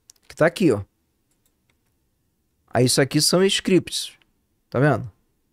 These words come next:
Aí tem o script aqui no PowerShell.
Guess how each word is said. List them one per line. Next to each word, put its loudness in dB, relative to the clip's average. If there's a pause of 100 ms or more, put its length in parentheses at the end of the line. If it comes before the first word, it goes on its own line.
(580)
Aí 0
tem 0
o 2
script 0
aqui 0
no -4
PowerShell. 2